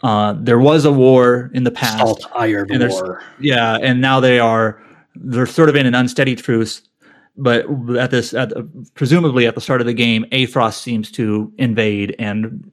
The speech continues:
Speaker 1: you know, like, become antagonistic for some reason, and that kinda leads off to, you know, the flames of war once again. Uh, and it, the, the post we put together sort of highlights the premise a little bit, and, like, there's, like, a,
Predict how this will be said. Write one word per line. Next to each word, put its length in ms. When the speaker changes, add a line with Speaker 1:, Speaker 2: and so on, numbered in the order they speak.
Speaker 1:
you 180
know, 340
like, 400
become 420
antagonistic 760
for 100
some 240
reason, 420
and 160
that 180
kinda 160
leads 220
off 240
to, 380
you 80
know, 100
the 100
flames 320
of 100
war 220
once 200
again. 340
Uh, 380
and 180
it, 140
the, 340
the 160
post 300
we 80
put 160
together 320
sort 240
of 320
highlights 640
the 160
premise 460
a 80
little 280
bit, 340
and, 220
like, 240
there's, 200
like, 220
a, 240